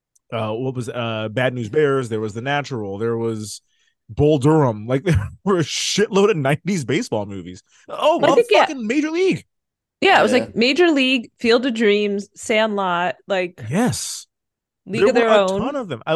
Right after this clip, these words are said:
Speaker 1: yeah, I was trying to. Well,
Speaker 2: Yeah.
Speaker 1: League of Their Own is a fucking masterpiece. <laughs> God damn, that movie's good.
Speaker 2: So good.
Speaker 3: I even liked Major League two.
Speaker 1: Oh,
Speaker 3: And they
Speaker 1: well,
Speaker 3: didn't
Speaker 1: as long as you don't
Speaker 3: and, and
Speaker 1: watch Major League three, Back to the Minors.
Speaker 3: and,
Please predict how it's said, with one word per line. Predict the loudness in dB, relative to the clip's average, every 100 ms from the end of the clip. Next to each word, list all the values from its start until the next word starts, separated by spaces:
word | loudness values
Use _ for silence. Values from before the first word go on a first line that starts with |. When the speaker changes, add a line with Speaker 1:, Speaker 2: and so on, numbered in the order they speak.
| -2
Speaker 1:
yeah, | -2
I | -2
was | -2
trying | -4 -4
to. | -4
Well, | -6 -6
Speaker 2:
Yeah. |
Speaker 1:
League | -2 -2
of | 0
Their | -2
Own | -4
is | -6
a | -12
fucking | -16 -12 -6 -6 -6 -10 -14 -8
masterpiece. | -6 -6 -10 -10 -12 -10
<laughs> | -2
God | -2 0
damn, | -4 -6
that | -6
movie's | -8 -10 -10
good. | -8
Speaker 2:
So | -10
good. | -10 -12 -10
Speaker 3:
I | -6 -2
even | -2 -2
liked | -2 -2 -4
Major | -6 -4 -4 -4 -2
League | -2 -4 _ -12
two. | -6 -4 -4 -8 _ _ -8
Speaker 1:
Oh, | -2 -2 0
Speaker 3:
And | -2 2
they |
Speaker 1:
well, | 2
Speaker 3:
didn't | 2
Speaker 1:
as |
long | 2 2 2
as | 0
you | 2
don't | 2 0
Speaker 3:
and, | 0
and | 0
Speaker 1:
watch | 0 -2
Major | -6 -4
League | -6
three, | -8 -8 -4
Back | -4 -6
to |
the | -10
Minors. | -12 -12 -12 -16 _ 0
Speaker 3:
and, | 0